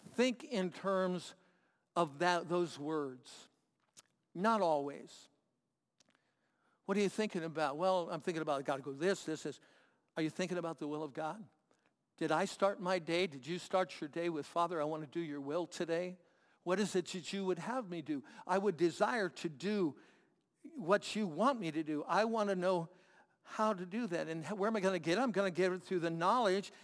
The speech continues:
the wisdom, and understanding that the Holy Spirit gives me.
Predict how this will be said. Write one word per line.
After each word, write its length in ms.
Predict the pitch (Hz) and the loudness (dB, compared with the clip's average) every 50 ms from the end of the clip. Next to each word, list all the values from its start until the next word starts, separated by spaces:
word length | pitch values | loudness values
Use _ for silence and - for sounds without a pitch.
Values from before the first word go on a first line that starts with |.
| - - - | -20 -14 -6
the 140 | - 156 160 | -2 0 2
wisdom, 560 | 156 170 208 247 240 - - 202 185 185 180 - - - - | 4 6 6 6 6 4 2 2 2 2 0 -4 -10 -6 -2
and 160 | 202 190 190 | 0 2 2
understanding 580 | 196 196 196 190 - - 214 202 196 202 202 185 - | 2 2 0 -2 -2 0 2 2 2 2 0 -2 -4
that 100 | 214 190 | -4 -4
the 80 | 180 190 | -2 -2
Holy 200 | 202 202 196 180 | -2 -2 -2 -6
Spirit 340 | - - - 208 202 214 | -8 -6 -4 -4 -4 -2
gives 260 | - 262 330 254 - - | -2 -4 -4 -4 -6 -8
me. 200 | 151 - - | -14 -14 -16